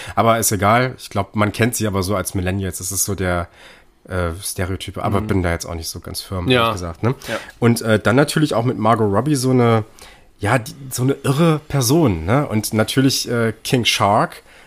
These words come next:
Speaker 1: als, ja, könnte man jetzt so übersetzen, als so jemand Entstelltes vielleicht irgendwie, wenn man das jetzt so auf eine Realität überträgt irgendwie, ne?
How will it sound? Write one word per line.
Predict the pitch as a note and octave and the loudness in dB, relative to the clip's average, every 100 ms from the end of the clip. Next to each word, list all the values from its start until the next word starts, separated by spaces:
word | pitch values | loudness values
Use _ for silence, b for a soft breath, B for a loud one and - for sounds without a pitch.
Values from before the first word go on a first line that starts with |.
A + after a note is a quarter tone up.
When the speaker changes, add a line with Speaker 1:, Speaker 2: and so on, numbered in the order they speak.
| b _ | b _
Speaker 1:
als, | G#2 G#2+ - - - | 0 2 0 -4 -4
ja, | G2 G#2+ B2 | -2 2 2
könnte | B2 - A#2+ | 2 -2 0
man | A2+ A2 | 2 2
jetzt | G#2+ | 2
so | - B2 | -2 -2
übersetzen, | G#2 G2+ A#2+ - B2 | -2 2 2 0 -2
als | G2 G#2 - | -2 -4 -6
so | G#2 - A2 | -8 -6 -4
jemand | G#2 G#2 G#2 | -2 -2 -2
Entstelltes | F2+ - - - - F3 | -4 -2 2 2 0 -8
vielleicht | - - D#3+ E3 - | -10 -2 0 0 -2
irgendwie, | D3 D3+ D3 D3+ | -4 -4 -4 -6
wenn | B2 | -4
man | |
das | A#2 - | -2 -4
jetzt | A2+ | -6
so | B2 | -2
auf | A#2+ A2 - | -2 -2 -6
eine | A#2+ G#2+ - | -8 -8 -6
Realität | A#2+ A2 - C3+ - | -4 -4 0 0 0
überträgt | C3+ B2+ - C#3 C#3 | -2 -6 -2 -4 -2
irgendwie, | C3 C3 C3 C3 | -6 -6 -6 -4
ne? | G#2+ | -4